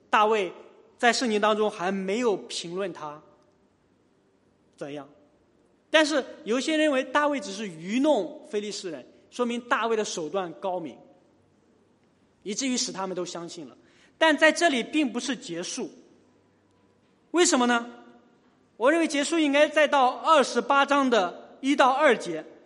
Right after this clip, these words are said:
因为那时非利士人召集军队，要与以色列人打仗。亚局对大卫说：“你当知道，你和你的人都要随我出征。”大卫对吉甲说：“好，仆人所能做的事，王都知道。”吉甲对大卫说：“好，我立你做我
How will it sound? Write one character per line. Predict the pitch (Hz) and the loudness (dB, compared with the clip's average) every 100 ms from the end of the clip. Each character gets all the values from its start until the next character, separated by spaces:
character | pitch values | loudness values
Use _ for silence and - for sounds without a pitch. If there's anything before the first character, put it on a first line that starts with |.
| _ - | _ -4
因 | 311 | 0
为 | 339 | 4
那 | 339 311 | 6 6
时 | - 220 240 | 4 0 0
非 | 240 - 330 | -2 -4 -2
利 | 330 | 0
士 | - 311 | -2 0
人 | 208 202 233 - - _ _ _ _ _ | 0 0 -4 -14 -20 _ _ _ _ _
召 | - 285 277 | 4 6 6
集 | 277 202 208 | 2 -6 -6
军 | 247 254 | -2 -2
队， | 247 160 - - - | -2 -4 -8 -20 -8
要 | 233 247 | 0 2
与 | 240 | 2
以 | 226 | -2
色 | 233 | -4
列 | 294 | -2
人 | 247 | -2
打 | 247 175 | -2 -2
仗。 | 190 165 - - - | -4 -4 -10 -20 0
亚 | 294 | 2
局 | 220 233 | 2 -2
对 | 269 | 0
大 | 262 | 2
卫 | 262 240 | 4 2
说 | - 240 240 | 4 4 4
：“你 | 214 | 2
当 | 196 226 233 | 0 0 -2
知 | 247 | 0
道， | 233 202 175 | 2 2 0
你 | 185 | -4
和 | 202 269 | -2 -2
你 | 226 | 0
的 | 208 | 0
人 | 202 196 208 | 0 0 0
都 | 262 | 2
要 | 262 220 185 | 6 6 4
随 | - 247 311 | 0 2 4
我 | 294 202 | 4 2
出 | 247 | 0
征。” | 214 233 240 - - - _ | -2 -2 -4 -16 -20 -20 _
大 | - 240 | 0 2
卫 | 233 | 2
对 | 233 | 0
吉 | 214 | 0
甲 | 208 | -2
说 | 196 220 | 0 -2
：“好， | 202 269 - - - _ | 0 0 -2 -16 -20 _
仆 | 214 | 0
人 | 202 226 277 | 2 4 2
所 | 254 | 0
能 | 190 208 | -2 0
做 | |
的 | 226 | 0
事， | 202 196 | -2 -2
王 | 175 | -2
都 | 226 | -4
知 | 247 | -2
道。” | 240 233 - - _ _ | -4 -4 -10 -20 _ _
吉 | - 285 | -4 2
甲 | 269 220 | 4 4
对 | 294 269 | 0 0
大 | 294 | 4
卫 | 269 | 4
说 | 247 277 | 4 0
：“好， | 262 208 240 - - - | 0 0 -2 -4 -20 0
我 | 190 247 | 2 4
立 | 320 | 4
你 | 254 | 4
做 | 240 311 254 | 4 4 6
我 | 196 170 180 - - | 4 2 -2 -6 -20